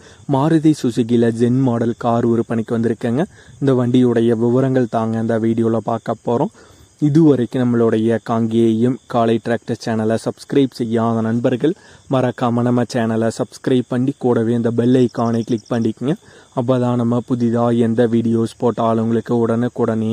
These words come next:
நோட்டிஃபிகேஷனா வரும். வாங்க வீடியோக்குள்ள போலாம். மாருதி சுசுகில ஜென் மாடல் கார் தாங்க விற்பனைக்கு வந்திருக்கு. வண்டியுடைய மாடல் ஆயிரத்தி தொள்ளாயிரத்தி தொண்ணூத்தி ஒன்பது மாடலுங்க. எஃப்சி ரெண்டாயிரத்தி இருபத்தி மூணு கடைசி வரைக்கும் கரண்ட்ல இருந்திருக்குங்க.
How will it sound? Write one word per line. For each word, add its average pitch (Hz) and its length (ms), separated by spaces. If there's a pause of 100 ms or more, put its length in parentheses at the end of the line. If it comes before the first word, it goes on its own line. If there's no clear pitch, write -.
(100)
நோட்டிஃபிகேஷனா 117 720 (100)
வரும். 156 180 (520)
வாங்க 127 280
வீடியோக்குள்ள 113 340 (100)
போலாம். 131 260 (320)
மாருதி 170 460
சுசுகில 117 500 (120)
ஜென் 120 260
மாடல் 127 360
கார் 113 280
தாங்க 113 300
விற்பனைக்கு 113 400
வந்திருக்கு. 113 360 (520)
வண்டியுடைய 127 520 (140)
மாடல் 131 320 (220)
ஆயிரத்தி 127 480
தொள்ளாயிரத்தி 120 580 (100)
தொண்ணூத்தி 120 380 (120)
ஒன்பது 120 360 (100)
மாடலுங்க. 113 420 (520)
எஃப்சி 196 300 (200)
ரெண்டாயிரத்தி 127 680
இருபத்தி 120 380 (140)
மூணு 135 220 (200)
கடைசி 127 340 (120)
வரைக்கும் 117 340 (100)
கரண்ட்ல 120 360
இருந்திருக்குங்க. 113 500